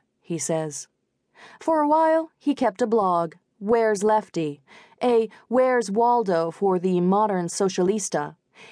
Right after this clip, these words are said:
in which he chronicled his schmoozy travels. Sample entry. "Eric was a great host and offered us free Jell-O shots before the movie and pizza during the movie. Way to go, Eric."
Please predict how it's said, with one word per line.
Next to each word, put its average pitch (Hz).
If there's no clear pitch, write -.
in 269
which 302
he 302
chronicled 269
his 190
schmoozy 226
travels. 175
Sample 185
entry. 165
"Eric 285
was 196
a 175
great 254
host 190
and 226
offered 285
us 214
free 320
Jell-O 226
shots 147
before 202
the 190
movie 185
and 220
pizza 320
during 226
the 165
movie. 156
Way 220
to 302
go, 277
Eric." 226